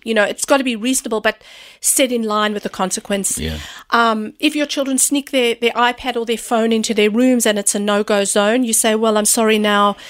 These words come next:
Speaker 1: tomorrow night you go to bed earlier because you've messed up with
Speaker 2: Yeah.
Speaker 1: your sleep." Or, um,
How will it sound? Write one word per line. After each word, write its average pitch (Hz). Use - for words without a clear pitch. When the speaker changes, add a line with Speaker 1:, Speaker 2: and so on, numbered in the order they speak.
Speaker 1:
tomorrow 220
night 214
you 220
go 220
to 208
bed 226
earlier 208
because 214
you've 208
messed 202
up 196
with 240
Speaker 2:
Yeah. 202
Speaker 1:
your 190
sleep." -
Or, 208
um, 196